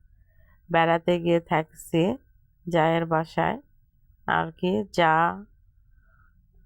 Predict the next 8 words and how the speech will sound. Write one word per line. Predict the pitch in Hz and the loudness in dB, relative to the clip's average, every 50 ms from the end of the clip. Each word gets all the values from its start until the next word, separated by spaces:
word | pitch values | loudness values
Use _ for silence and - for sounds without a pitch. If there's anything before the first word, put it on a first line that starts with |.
| _ | _
দেবর, | - 180 175 185 170 165 170 170 165 165 165 170 170 | -10 -4 -2 0 0 0 2 0 2 2 0 -2 -2
দেবরের | 170 165 165 160 165 165 160 160 160 160 165 165 | 0 0 0 2 0 0 0 2 0 0 -2 -4
শালারা | - - 180 165 156 160 160 160 160 156 165 185 | -6 -2 0 0 2 2 0 0 0 0 -2 -2
সবাই | - - 214 196 196 202 202 202 196 | -2 -2 0 2 2 2 2 2 0
অনেক | 185 185 185 180 175 175 | 0 0 -2 -4 -4 -4
ভালো | 165 170 160 160 160 170 175 | -2 0 0 2 2 0 0
আর | 185 175 160 160 | 0 0 -2 -4
কি। | 160 - - 165 | -6 -6 -4 -4